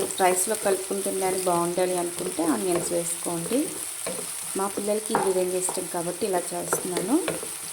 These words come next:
టేస్ట్ కూడా చాలా బాగుంటుంది. కర్రీ కన్నా తొందరగా ఫ్రై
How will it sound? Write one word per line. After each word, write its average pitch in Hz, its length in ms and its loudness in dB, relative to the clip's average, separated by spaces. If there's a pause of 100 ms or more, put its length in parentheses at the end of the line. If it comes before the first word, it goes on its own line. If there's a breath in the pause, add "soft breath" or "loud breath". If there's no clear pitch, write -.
(1080)
టేస్ట్ 196 380 4
కూడా 226 120 2 (100)
చాలా 180 200 0 (120)
బాగుంటుంది. 175 580 2 (4000)
కర్రీ 208 280 4
కన్నా 247 280 4
తొందరగా 202 420 4
ఫ్రై 185 180 2